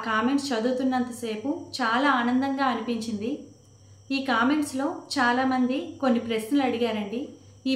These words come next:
ప్రశ్నలకు సమాధానంగానే నేను ఈ వీడియోని చేస్తున్నాను. దేవి ఆశ్రమం యొక్క పూర్తి అడ్రస్, సంతోష్ శర్మ గారి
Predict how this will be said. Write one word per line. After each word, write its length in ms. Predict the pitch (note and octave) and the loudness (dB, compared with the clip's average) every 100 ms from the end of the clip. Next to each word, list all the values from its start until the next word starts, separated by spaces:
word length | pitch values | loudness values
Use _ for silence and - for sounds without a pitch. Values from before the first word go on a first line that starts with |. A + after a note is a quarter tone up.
| C4 | 4
ప్రశ్నలకు 480 | A#3+ A#3+ D4 D4+ D4 | 4 4 0 0 0
సమాధానంగానే 680 | C4 A#3+ A#3+ B3 A#3+ A#3 A3+ D4+ D#4+ | 0 0 2 0 0 -2 -2 -2 -2
నేను 160 | A#3 A3 | -2 0
ఈ 80 | G#3+ G#3+ | 0 0
వీడియోని 340 | A3 C4 B3+ A#3 | 2 2 0 -2
చేస్తున్నాను. 500 | G3 - F#3+ F3 E3+ - - - G#3 | -6 -6 -8 -8 -12 -16 -20 -10 2
దేవి 280 | B3 C#4 D#4+ D#4 | 6 6 6 2
ఆశ్రమం 380 | C#4+ - C#4 C4 B3+ | 0 0 2 2 0
యొక్క 200 | B3 D#4 G4 - | -2 -4 -6 -4
పూర్తి 340 | C#4 D4 - C#4 | -2 -2 0 0
అడ్రస్, 340 | A3+ C4+ F4 - - - - - - | 0 -2 -6 -8 -16 -20 -20 -20 -6
సంతోష్ 460 | - A#3+ B3 D#4 - | 0 2 2 0 0
శర్మ 200 | C4+ C4 | 0 0
గారి 140 | B3+ | 0